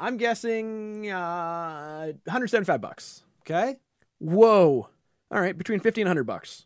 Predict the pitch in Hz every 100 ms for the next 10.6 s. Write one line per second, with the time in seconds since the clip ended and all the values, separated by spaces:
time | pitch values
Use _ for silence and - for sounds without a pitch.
0 | _ 208 220 202 170 127 240 175 113 92
1 | - - - _ - - _ - 190 294
2 | 277 277 180 _ _ 214 220 185 147 139
3 | - 160 151 170 190 185 170 156 139 180
4 | 202 311 277 196 240 - 392 392 392 247
5 | 339 302 226 165 202 247 320 170 160 165
6 | 151 143 160 143 127 123 139 180 151 131
7 | 127 113 170 202 - - 117 95 - -
8 | 170 180 165 160 196 185 - 185 151 -
9 | 180 175 - 220 208 175 135 135 131 143
10 | 120 107 101 233 302 185